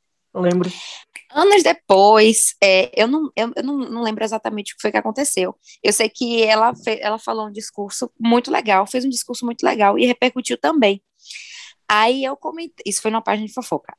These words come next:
Speaker 2: Aí eu comentei assim: "Ah, é, olha só que evolução de Anitta.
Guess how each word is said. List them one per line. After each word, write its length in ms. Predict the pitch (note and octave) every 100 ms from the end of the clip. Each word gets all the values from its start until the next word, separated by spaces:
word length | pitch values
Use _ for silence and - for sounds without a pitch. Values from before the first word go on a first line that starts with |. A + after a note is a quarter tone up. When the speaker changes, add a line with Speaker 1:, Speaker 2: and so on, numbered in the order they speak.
| -
Speaker 2:
Aí 140 | F3+
eu 60 | G3
comentei 480 | B3 A3+ G#3+ - D#3+
assim: 420 | D#3+ - E3+ F3+
"Ah, 240 | G3+ A#3+ -
é, 560 | F3+ E3+ E3 D#3+ - - -
olha 280 | F#3+ A#3 C4
só 280 | G#3+ G3+ G#3+
que 100 | G#3
evolução 420 | G3 G#3 G#3+ G3+ G#3
de 80 |
Anitta. 520 | A3 G3 F3 - E3